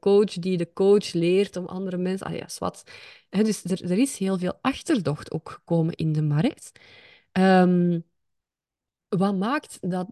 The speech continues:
dat het niet meer zo evident is dat iemand een advertentie van u ziet voorbij komen, bijvoorbeeld, dat ze zich inschrijven voor uw webinar en dat ze al onmiddellijk klant worden, ja.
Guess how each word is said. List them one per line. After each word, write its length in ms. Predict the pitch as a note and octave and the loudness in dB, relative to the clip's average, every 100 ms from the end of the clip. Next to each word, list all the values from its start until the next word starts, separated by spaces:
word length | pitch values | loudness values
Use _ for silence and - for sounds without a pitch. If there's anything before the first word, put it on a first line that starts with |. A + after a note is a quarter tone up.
| - | -12
dat 200 | F3+ F3+ | -6 -2
het 160 | F3 E3+ | -2 0
niet 340 | E3 G3 C4+ | 2 2 2
meer 140 | D#4 | 2
zo 100 | A3+ | 2
evident 600 | G#3+ G3 F3 D3+ D#3 A3+ | 0 -2 0 2 2 4
is 120 | C#4 A#3+ | 0 0
dat 160 | F3+ - | -4 -2
iemand 480 | G#3 G#3+ F3+ E3 - _ _ _ | 0 0 0 -2 -6 _ _ _
een 140 | - F3+ | -2 0
advertentie 640 | D#3 D3+ - F#3+ B3 A#3+ | 0 -2 0 0 2 2
van 140 | G#3+ G#3+ | 2 2
u 120 | G#3 | 2
ziet 220 | F#3 F#3 | 2 -2
voorbij 360 | - F3 F3 F3 | -2 -2 -2 -2
komen, 400 | - F3 E3+ - | 0 0 -2 -4
bijvoorbeeld, 760 | E3 D#3+ D#3+ E3 E3 E3 E3 E3 | -4 -2 -2 -4 -2 -2 -2 -2
dat 160 | F3+ E3 | -2 0
ze 100 | D#3+ | 2
zich 200 | D#3 E3 | 4 6
inschrijven 560 | G#3+ - F3+ E3+ E3 | 4 4 2 4 2
voor 140 | D#3 D#3 | 0 0
uw 120 | D#3 | 4
webinar 600 | F3+ A3 G#3+ G3 F#3+ G3 _ _ _ _ _ _ _ - | 4 4 4 4 2 0 _ _ _ _ _ _ _ -4
en 200 | G#3+ A#3 | 0 2
dat 120 | G#3 | 0
ze 120 | - | -2
al 140 | F#3 F3+ | -4 -4
onmiddellijk 540 | E3+ E3 F3+ D3+ - - | -2 0 0 -2 -4 -4
klant 380 | D#3+ F#3+ A3+ | 0 2 2
worden, 320 | - - - - | -2 -8 -8 -16
ja. 220 | - E2+ | -8 -6